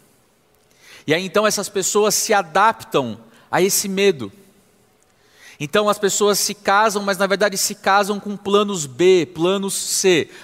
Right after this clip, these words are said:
Vamos casar, mas olha só, as finanças cada um tem a sua.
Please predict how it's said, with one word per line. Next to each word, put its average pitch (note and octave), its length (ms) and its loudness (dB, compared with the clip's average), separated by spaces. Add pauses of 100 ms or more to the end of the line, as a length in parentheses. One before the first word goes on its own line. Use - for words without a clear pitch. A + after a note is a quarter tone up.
Vamos G3 180 -2
casar, F#3 480 2
mas F#3 160 -2
olha F#3+ 160 2
só, F3+ 240 2
as C#3+ 100 -2
finanças F#3+ 520 -4
cada F3+ 240 -2
um F#3+ 100 -6
tem F#3 140 -10
a F3 60 -8
sua. B2+ 360 -6